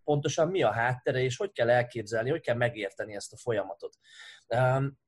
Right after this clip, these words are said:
ugye beszéltünk már sokat arról az előző adásokban, ö,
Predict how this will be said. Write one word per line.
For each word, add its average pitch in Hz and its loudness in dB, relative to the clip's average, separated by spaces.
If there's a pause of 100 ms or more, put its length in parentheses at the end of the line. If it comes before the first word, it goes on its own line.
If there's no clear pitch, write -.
ugye 156 4
beszéltünk 151 2
már 139 6
sokat 135 -2
arról 120 4
az 117 -2
előző 120 0
adásokban, 117 0 (400)
ö, 113 0